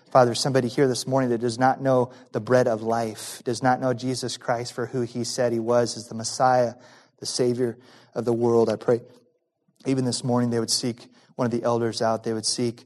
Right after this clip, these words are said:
mom and dad out, and that we could, uh, walk through Scripture and, and lead by your grace them to the life-giving source of, of eternal life, and that is Jesus. So, Father, we're reminded this morning, some plant, some water, but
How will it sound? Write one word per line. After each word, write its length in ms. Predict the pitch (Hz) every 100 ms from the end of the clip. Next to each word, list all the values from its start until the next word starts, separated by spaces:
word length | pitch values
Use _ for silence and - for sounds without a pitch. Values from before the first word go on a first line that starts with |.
| _ -
mom 200 | 123 120
and 100 | 110
dad 280 | 120 117 113
out, 240 | 113 113
and 160 | 110 113
that 120 | 113
we 160 | 123 120
could, 320 | - 117 107 - _ -
uh, 140 | 110
walk 440 | 131 131 131 123 - 104
through 160 | 131
Scripture 920 | 113 - - 131 - - 117 107 104 - _ _ _
and, 160 | 113 110
and 320 | 113 107 113
lead 420 | 120 123 120 110
by 140 | 113 110
your 180 | 107
grace 720 | 104 117 113 113 107 - - -
them 240 | 120 113 110
to 320 | - 117 107 - -
the 80 | -
life-giving 560 | 110 117 120 - 120 117
source 680 | - 127 120 113 - - - _ _ _ -
of, 280 | 110 104 -
of 160 | 110 107
eternal 500 | 107 - 127 123 113
life, 380 | 113 113 107
and 100 | 113
that 100 | 113
is 160 | 110 101
Jesus. 840 | - 113 110 107 101 - - - - _ _ _ _
So, 100 | -
Father, 280 | 131 127
we're 100 | 123
reminded 420 | 120 120 131 139 120
this 200 | - 131
morning, 400 | 135 143 117 107
some 240 | - 120
plant, 340 | - 131 135
some 180 | - 120
water, 460 | 117 120 135 117 110
but 240 | 110 110